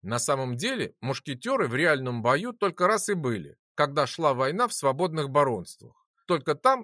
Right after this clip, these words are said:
им удалось сделать всего один залп. А потом на врагов налетел Лерон с дружиной, и всё было кончено. "У нас уже воевали мушкетёры", улыбнулся граф. "Добивали водагов,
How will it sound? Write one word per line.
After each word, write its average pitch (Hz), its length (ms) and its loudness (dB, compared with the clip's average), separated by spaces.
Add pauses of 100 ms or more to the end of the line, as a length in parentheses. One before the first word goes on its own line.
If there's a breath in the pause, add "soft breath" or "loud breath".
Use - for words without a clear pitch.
им 180 240 -4
удалось 151 640 0
сделать 220 440 -2
всего 190 380 0
один 160 320 0
залп. 101 400 -4 (340)
А 120 120 2
потом 190 420 2
на 151 80 2
врагов 143 500 2
налетел 151 520 0
Лерон 202 440 2
с 101 60 -10
дружиной, 139 600 -2 (120)
и 196 100 -6
всё 285 200 -4
было 190 220 2
кончено. - 580 -8 (400)
"У 123 80 0
нас 151 220 2
уже 208 240 4
воевали 190 480 6
мушкетёры", 160 680 -2 (140)
улыбнулся 131 560 -2
граф. 104 440 -4 (140)
"Добивали 175 680 2
водагов, 127 680 2